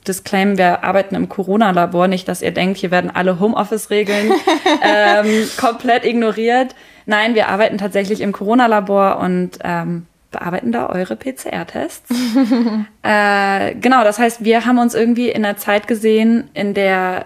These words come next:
Speaker 1: viele Leute gar keine oder ganz, ganz wenige Kontakte nur haben durften, weswegen Arbeit eigentlich natürlich auch Arbeit war, aber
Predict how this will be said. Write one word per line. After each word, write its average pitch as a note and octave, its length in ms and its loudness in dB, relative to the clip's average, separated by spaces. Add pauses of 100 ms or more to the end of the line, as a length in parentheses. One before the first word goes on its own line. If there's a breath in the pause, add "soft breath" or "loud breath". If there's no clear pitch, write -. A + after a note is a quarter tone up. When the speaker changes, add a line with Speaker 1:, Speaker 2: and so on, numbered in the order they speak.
(160)
Speaker 1:
viele B3 300 0
Leute F#3+ 640 0 (640)
gar F3 240 -2
keine A3+ 380 0
oder F#3+ 160 0
ganz, F3 260 -8
ganz F3+ 260 -8
wenige G3 280 -4
Kontakte F#3 720 -4 (500 loud breath)
nur G3+ 240 2
haben F#3+ 300 0
durften, F#3+ 420 -2
weswegen F#3+ 640 0 (1080 soft breath)
Arbeit G#3 440 2
eigentlich G#3+ 380 2
natürlich F#3+ 480 -2
auch - 160 -6
Arbeit G3+ 320 0
war, G#3+ 180 0
aber F3 440 -4